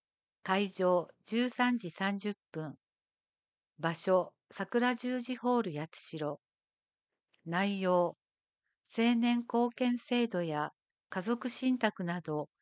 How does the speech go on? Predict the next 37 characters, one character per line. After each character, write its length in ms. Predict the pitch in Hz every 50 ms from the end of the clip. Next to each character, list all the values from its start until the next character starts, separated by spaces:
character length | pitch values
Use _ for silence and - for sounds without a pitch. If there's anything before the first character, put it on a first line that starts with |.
| _ _ _ _ -
認 240 | 190 220 233 240
知 160 | 233 - 233 226
症 260 | - 247 240 240 233
で 140 | 233 240 214
も 260 | 180 165 156 160 - _ _ -
困 260 | - 202 202 226 247
ら 140 | 254 254 247
な 180 | 214 180 165
い 120 | 160 156 147
財 260 | - 180 214 233 233
産 260 | - - 240 233 233
管 240 | 233 247 247 247 240
理 140 | 226 196 175
の 140 | 170 160
備 340 | 160 - 190 185 220 240 247
え 40 | 240
に 140 | 208 190 170
つ 160 | - - 185
い 100 | 185 175
て 120 | - 175
の 160 | 151 147 147 -
講 280 | - 175 180 185 180 185
演 200 | 185 175 170 165 -
会。 300 | - 143 139 135 139 - _ _ _ _ _ _ _ _ _ _ _ _ _ _ _ _ _ _ _ _ _ _ _
定 240 | 196 196 202 214 214
員、 360 | 202 196 190 190 185 175 160 - _ _ _ _ _ _ _ _ _ _
百 300 | - 202 196 - 240 240
二 160 | 233 240 247
十 260 | 233 - 254 254 254
人。 280 | 233 185 165 147 127 - _ _ _ _ _ _ _ _ _ _ _ _ _ _ _ _ _
先 200 | - 202 208 208
着 300 | 202 - 196 196 - 190
順。 340 | 170 - 185 180 170 165 160 - _ _ _ _ _ _ _ _ _ _ _ _ _ _ _ _ _ -
費 200 | - - 233 240
用、 360 | 233 208 180 160 156 143 - - _ _ _ _ _ _ _ _ _ _
無 180 | - 165 165 165
料。 380 | 165 185 180 175 170 156 -